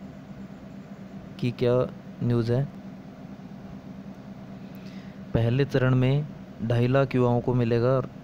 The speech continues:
रोज़गार में आरक्षण का लाभ। इसके अलावा बताया गया है, सबसे पहला है कि आरक्षण की सुविधा वो पचास हज़ार से कम तनख्वाह वाले पदों पर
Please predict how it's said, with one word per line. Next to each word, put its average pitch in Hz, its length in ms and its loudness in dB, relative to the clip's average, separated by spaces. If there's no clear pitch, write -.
रोज़गार 120 440 4
में 123 160 4
आरक्षण 120 440 2
का 127 240 2
लाभ। 110 360 2
इसके 127 300 -2
अलावा 120 280 6
बताया 117 340 4
गया 120 200 4
है, 131 100 2
सबसे 123 320 0
पहला 117 320 2
है 127 100 4
कि 143 140 -4
आरक्षण 127 460 2
की 127 80 0
सुविधा 117 320 2
वो 127 100 6
पचास 123 340 2
हज़ार 117 180 4
से - 140 0
कम 123 240 2
तनख्वाह 120 360 4
वाले 117 160 4
पदों 117 280 2
पर 127 180 2